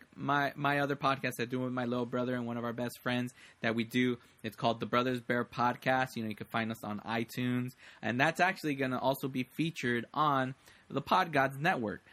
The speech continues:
So you could find it. Or if you wanna watch us live, because we also do it live, you could tune in and watch us at rant radio network dot com. Watch us through the Ustream on their, through their page, and you could catch the show live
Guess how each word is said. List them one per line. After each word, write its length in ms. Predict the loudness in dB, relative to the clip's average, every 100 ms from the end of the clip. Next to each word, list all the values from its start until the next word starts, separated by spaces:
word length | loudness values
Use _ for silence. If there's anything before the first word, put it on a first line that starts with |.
| -10
So 120 | 0
you 140 | 2 2
could 160 | 0
find 240 | 2 2 2
it. 60 |
Or 200 | 4 4
if 120 | 4 2
you 120 | 2
wanna 240 | 4 2
watch 300 | 4 2 2
us 200 | -4 -6
live, 560 | -2 2 4 4 2 -2
because 240 | -4 -4
we 140 | -2 -2
also 220 | -2 -4
do 180 | -4 -2
it 100 | 0
live, 300 | 2 2 -2 -10 -20 -6
you 140 | -2
could 180 | -2 -2
tune 240 | -2 -2
in 220 | 0 -2 -2
and 160 | -2
watch 240 | -4 -4 -6
us 140 | -8
at 180 | -8 -4
rant 240 | -4 -2
radio 240 | -2 -2 -4
network 380 | -4 -4 -4
dot 240 | 0 0 0
com. 400 | 0 0 -2 -4
Watch 240 | -4 -4
us 80 | -10 -6
through 140 | -4
the 220 | -2 -2
Ustream 340 | -2 -4 -6 -4
on 200 | -4 -4
their, 200 | -6 -6 -14 -4
through 120 | 0
their 120 | 0
page, 320 | 0 2 2
and 140 | 0 -4
you 80 | -2
could 200 | -4 0
catch 240 | -2 0
the 80 | -4
show 200 | -2 0
live 440 | 2 4 4 2